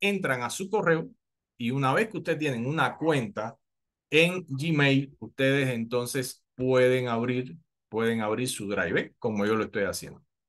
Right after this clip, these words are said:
Pueden abrir su Drive. Yo voy a crear entonces mi instrumento diagnóstico para ponerlo en mi curso y voy a crear un nuevo formulario de Google. Disculpen, creé un documento, no.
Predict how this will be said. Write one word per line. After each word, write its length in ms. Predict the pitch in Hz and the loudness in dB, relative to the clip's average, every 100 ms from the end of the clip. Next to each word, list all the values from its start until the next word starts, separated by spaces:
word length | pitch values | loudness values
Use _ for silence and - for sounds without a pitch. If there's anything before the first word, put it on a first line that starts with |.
| _ _ _ - | _ _ _ 0
Pueden 320 | 117 127 117 | 6 6 6
abrir 260 | 98 104 | 2 2
su 180 | 101 160 | 0 2
Drive. 340 | 202 226 262 294 _ _ _ _ _ _ _ - | 4 4 2 -4 _ _ _ _ _ _ _ -8
Yo 280 | 117 127 | 0 2
voy 240 | 123 127 127 | 4 4 4
a 120 | 117 | 2
crear 400 | 113 110 139 - _ | 0 0 0 -4 _
entonces 640 | - 92 110 117 - - _ _ _ _ - | -16 -8 -6 -2 -4 -4 _ _ _ _ -2
mi 340 | 117 170 247 | 2 4 4
instrumento 680 | 240 226 220 196 185 185 185 | 2 2 2 4 4 2 0
diagnóstico 960 | 165 123 104 120 208 226 269 277 320 - _ _ _ | 2 2 0 0 -2 -2 -6 -6 -10 -12 _ _ _
para 380 | 120 127 143 160 | 2 4 4 2
ponerlo 420 | 107 90 90 95 | -4 -6 -4 -2
en 80 | 113 | 0
mi 160 | 175 190 | 0 2
curso 400 | 311 285 - 135 | 2 2 0 0
y 60 | |
voy 200 | 151 135 | 4 4
a 120 | 139 | 4
crear 440 | 135 127 131 139 - _ _ _ _ - | 4 4 4 2 -4 _ _ _ _ -2
un 200 | 202 170 | 0 2
nuevo 340 | 151 147 147 | 4 6 4
formulario 880 | 139 151 147 139 123 120 117 117 113 - _ _ _ - | 4 0 0 0 2 2 2 -2 -6 -12 _ _ _ -6
de 300 | 123 135 - | -2 -2 -4
Google. 680 | 139 175 202 123 98 87 - _ - | -12 -4 -2 0 -2 -6 -12 _ -14
Disculpen, 480 | 87 139 135 92 | -6 -4 -2 -6
creé 280 | 87 92 92 | -6 -2 0
un 440 | 101 110 104 95 92 | 2 2 0 0 -2
documento, 640 | 82 90 92 87 - - | -4 -4 -2 -2 -4 -6
no. 300 | 87 82 | -4 -6